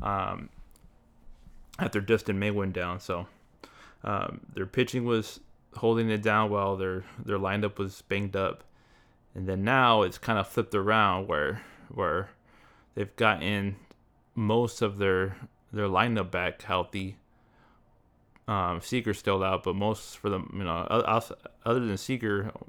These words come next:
just about everybody else is back in there. But now they have no starting pitching. Now they've only have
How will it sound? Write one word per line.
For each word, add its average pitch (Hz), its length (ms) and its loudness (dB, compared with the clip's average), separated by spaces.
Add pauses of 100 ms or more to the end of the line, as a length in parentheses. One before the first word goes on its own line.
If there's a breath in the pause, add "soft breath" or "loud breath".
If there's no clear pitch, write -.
(100)
just - 160 -16
about 104 160 4
everybody 104 340 2
else 101 180 0
is 98 80 -4
back 95 280 -2
in 98 160 -2
there. 92 260 -6 (640 soft breath)
But 101 120 -2
now 104 520 4 (140)
they 101 120 2
have 104 180 2
no 101 120 2
starting 95 280 0
pitching. 135 420 -2 (440 soft breath)
Now 95 380 -4 (720 soft breath)
they've 98 180 0
only 101 260 0
have 98 320 -4